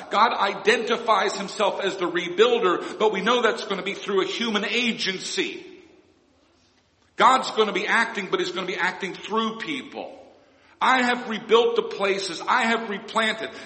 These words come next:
Was God down there in the dirt? Well, no. Jews were down there in the dirt. But God identifies himself as the actor.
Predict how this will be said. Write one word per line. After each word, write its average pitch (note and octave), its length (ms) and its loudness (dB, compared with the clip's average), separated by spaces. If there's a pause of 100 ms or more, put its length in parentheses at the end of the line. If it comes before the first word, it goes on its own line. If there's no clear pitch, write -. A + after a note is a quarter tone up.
Was - 160 0
God - 320 2
down G#3+ 260 4
there G#3+ 200 0
in G3 160 -4
the E3 80 -4
dirt? F3 360 2
Well, F#3+ 140 -6
no. - 680 0 (2500)
Jews C#4+ 400 2
were E3+ 100 2
down D#3+ 240 0
there C3+ 220 0
in A#2+ 120 -6
the B2+ 60 -6
dirt. - 460 -6 (920)
But C#3 180 -10
God G#3+ 300 2
identifies E3+ 1080 -4
himself F3+ 800 -4 (380)
as D3+ 440 -4 (540)
the C#3+ 220 -6
actor. B2+ 800 -4